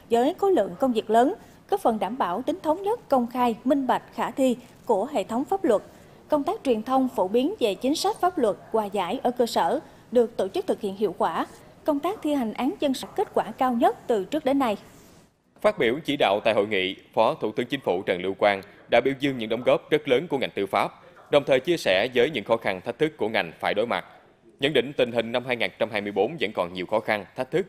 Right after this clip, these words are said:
Speaker 2: Phó Thủ tướng Chính phủ Trần Lưu Quang đề nghị ngành tư pháp phải cố gắng nhiều hơn nữa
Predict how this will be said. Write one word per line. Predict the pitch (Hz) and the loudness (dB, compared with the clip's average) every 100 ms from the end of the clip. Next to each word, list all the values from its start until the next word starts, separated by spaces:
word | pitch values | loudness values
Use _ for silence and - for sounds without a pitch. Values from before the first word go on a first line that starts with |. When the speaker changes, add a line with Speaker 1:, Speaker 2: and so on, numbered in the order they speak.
| - _ _ _ | -10 _ _ _
Speaker 2:
Phó | 139 135 | 2 2
Thủ | 180 117 | 0 -6
tướng | 131 | -4
Chính | 127 135 | -6 -2
phủ | 98 90 | -2 0
Trần | 107 90 | -2 -4
Lưu | 95 | -4
Quang | 98 104 95 - _ | 2 2 2 -10 _
đề | - 139 | -2 0
nghị | 113 123 | 0 -2
ngành | 117 | -4
tư | 139 | -4
pháp | 131 143 196 - - | -2 -2 -2 -8 -2
phải | 101 87 98 | 0 0 0
cố | 123 | -2
gắng | 117 110 151 | 0 -2 -2
nhiều | 113 95 | -4 -2
hơn | 104 | -4
nữa | 92 85 147 | -2 -2 -4